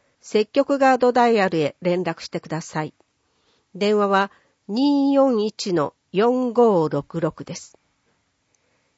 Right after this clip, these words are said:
新型コロナウイルス感染症でした。第一部を終わります。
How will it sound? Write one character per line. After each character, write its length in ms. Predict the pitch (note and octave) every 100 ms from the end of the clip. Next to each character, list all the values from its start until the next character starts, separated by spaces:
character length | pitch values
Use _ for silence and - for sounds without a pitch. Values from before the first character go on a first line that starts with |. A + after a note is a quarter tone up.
| _
新 340 | - - B3
型 260 | A#3 A#3 A3+
コ 120 | A#3+
ロ 120 | A3+
ナ 160 | A3 G#3
ウ 80 | G3+
イ 20 |
ル 80 | D#3
ス 140 | -
感 180 | E3+ F3
染 180 | - E3+
症 220 | - D3
で 100 | C3
し 140 | -
た。 140 | - - _ _ _ _ _ _ _ _ _ _ _ _ _ _ _ _ _ _ -
第 400 | A3 B3+ F#3 F3+
一 240 | - D#4
部 120 | C4 A#3+
を 100 | F3
終 80 |
わ 100 | D#3
り 120 | D3 D3
ま 160 | D3
す。 280 | - -